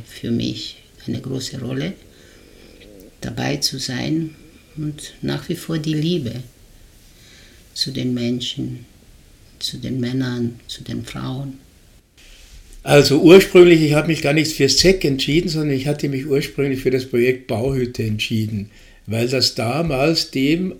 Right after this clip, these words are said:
Speaker 2: am meisten entsprochen hat, wie ich mir das Leben vorgestellt habe und weil es damals für mich eine Antwort auf die Situation in dieser Zeit war. Kalter Krieg, irgendwie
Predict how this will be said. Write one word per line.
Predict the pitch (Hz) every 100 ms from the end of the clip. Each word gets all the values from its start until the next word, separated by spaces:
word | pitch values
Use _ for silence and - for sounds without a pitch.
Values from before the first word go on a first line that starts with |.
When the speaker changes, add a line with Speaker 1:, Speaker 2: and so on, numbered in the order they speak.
| -
Speaker 2:
am | 127
meisten | 127 117 143 -
entsprochen | 131 127 - 107 - 156
hat, | 117 127 -
wie | 123
ich | 127 123
mir | 113
das | 117
Leben | 113 107 143
vorgestellt | 135 110 127 165 - 143 147 143
habe | 139 135 - - - - _
und | - - 165 190 - - - - - -
weil | 123 127
es | 131
damals | 120 123 147 131
für | 131
mich | 131 135
eine | 135
Antwort | 113 127 135 139 135 135 -
auf | - 113 131 151 151 -
die | 131 139 170 175 170
Situation | - 139 135 131 123 123 123
in | 135
dieser | 123 131
Zeit | 117 110 117 123
war. | 117 104 110
Kalter | - 120 120 120
Krieg, | 113 123 131 135 131
irgendwie | 113 120 117 117 120 117